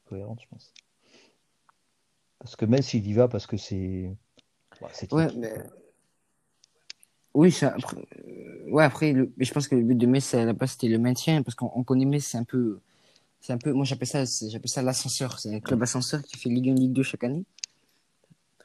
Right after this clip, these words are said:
Speaker 2: Euh, et, et là, et là, on, on a, on a, on est peut-être sur l'ère d'une stabilité du côté messin, euh,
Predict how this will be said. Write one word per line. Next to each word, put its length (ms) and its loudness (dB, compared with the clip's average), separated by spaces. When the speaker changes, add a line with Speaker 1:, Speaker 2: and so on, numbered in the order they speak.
Speaker 2:
Euh, 260 0
et, 260 2
et 40 -2
là, 100 0
et 140 2
là, 100 2
on, 180 2
on 180 2
a, 100 0
on 180 0
a, 40 0
on 100 -2
est 100 2
peut-être 320 -4
sur 160 -4
l'ère 300 2
d'une 160 -2
stabilité 640 0
du 120 -4
côté 260 -2
messin, 360 0
euh, 300 -4